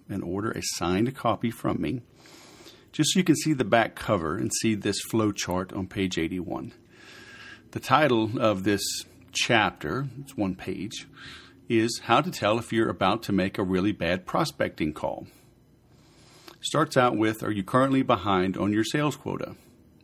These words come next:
Yes. Is your boss, spouse, dad breathing down your neck?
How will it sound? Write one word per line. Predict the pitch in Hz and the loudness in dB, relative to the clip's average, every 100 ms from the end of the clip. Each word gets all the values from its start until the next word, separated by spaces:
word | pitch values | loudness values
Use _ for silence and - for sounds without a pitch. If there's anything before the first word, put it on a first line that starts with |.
| - | -6
Yes. | 87 127 170 - - - - - - - - - - - - _ - - - | 0 0 0 -6 -12 -20 -20 -20 -20 -20 -20 -20 -20 -20 -20 _ -20 -16 -4
Is | 117 101 | -2 0
your | |
boss, | 95 98 107 - - - _ - | 2 4 4 0 -8 -12 _ -10
spouse, | - 117 98 95 - - - - | -4 2 4 2 -2 -8 -12 -6
dad | 101 85 85 101 - _ - | 0 0 0 -6 -12 _ -8
breathing | 107 101 101 | -4 0 0
down | 92 92 | 2 2
your | 90 | 2
neck? | 110 139 - - | 2 2 0 -8